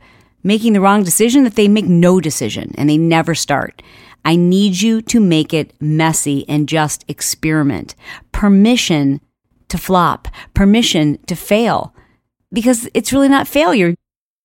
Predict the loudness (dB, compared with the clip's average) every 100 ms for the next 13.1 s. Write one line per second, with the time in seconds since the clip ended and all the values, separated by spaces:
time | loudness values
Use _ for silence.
0 | _ _ _ _ -2 0 2 2 4 4
1 | 4 2 0 -4 -4 -4 -2 -2 -2 0
2 | 0 0 0 -4 -12 -8 -2 0 2 2
3 | 2 0 -2 -6 -10 -10 -6 -4 -4 -4
4 | 0 2 2 0 -2 _ _ _ _ _
5 | -10 -8 -6 -10 -12 -20 _ _ _ _
6 | _ _ _ _ _ _ _ _ -2 2
7 | 2 0 -6 -8 -6 0 2 2 0 -2
8 | -8 -14 _ _ -2 2 2 2 0 -4
9 | -4 -12 _ -6 -6 -8 -12 -4 -2 -2
10 | -6 -4 -2 0 0 0 0 2 2 2
11 | 2 0 0 2 2 0 -4 -14 -20 -14
12 | -6 -2 0 2 2 2 2 2 0 -2
13 | -4